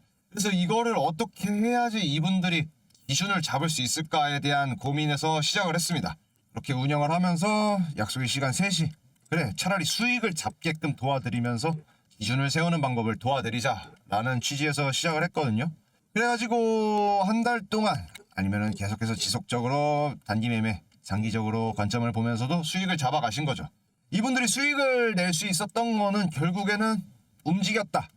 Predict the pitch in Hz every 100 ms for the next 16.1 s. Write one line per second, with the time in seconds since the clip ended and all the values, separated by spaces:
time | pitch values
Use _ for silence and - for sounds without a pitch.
0 | _ _ - 139 160 180 233 226 185 147
1 | 175 156 98 127 - - _ _ - 147
2 | 156 139 - 143 147 139 151 151 120 120
3 | 135 120 101 143 - - 190 156 _ _
4 | _ 101 113 120 - 127 139 165 175 156
5 | 170 175 170 160 160 123 131 127 120 139
6 | 110 - - 110 113 143 139 120 190 -
7 | 123 104 156 - _ _ - 170 165 233
8 | 220 220 208 170 226 220 202 160 - 117
9 | 151 151 156 156 - - 104 107 147 170
10 | 156 98 95 104 113 90 78 82 80 -
11 | - - - - 170 180 233 240 226 226
12 | 220 151 170 208 - 208 - - 220 208
13 | 202 170 - 147 156 180 175 165 156 165
14 | 170 185 175 156 185 190 - - 180 180
15 | 165 156 156 117 120 135 113 104 - 185
16 | 190